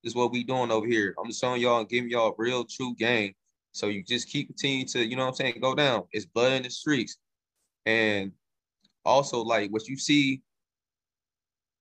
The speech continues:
what you see over here in this last column. Can I move this? Okay, I move this around. So over here, this is the sectors for your,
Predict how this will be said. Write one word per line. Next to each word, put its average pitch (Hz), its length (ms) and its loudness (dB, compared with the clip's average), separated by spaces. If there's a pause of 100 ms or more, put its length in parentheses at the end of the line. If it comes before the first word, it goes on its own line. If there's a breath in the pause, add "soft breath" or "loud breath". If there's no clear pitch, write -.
(1400 soft breath)
what 113 160 0
you 139 80 -4
see 147 220 2
over 123 200 0
here 139 300 0
in 113 80 -2
this 101 220 -8
last 123 440 4
column. 117 300 2 (1600)
Can 107 200 -4
I - 20 -10
move 123 180 -6
this? 120 220 -4
Okay, - 260 -10
I - 160 -10
move 104 200 -6
this 104 120 -10
around. 98 300 -8 (600)
So 101 200 4
over 120 220 6
here, 107 420 2 (160)
this 110 160 -4
is 117 140 -8
the 117 120 0
sectors 120 640 2
for 117 160 2
your, 110 400 2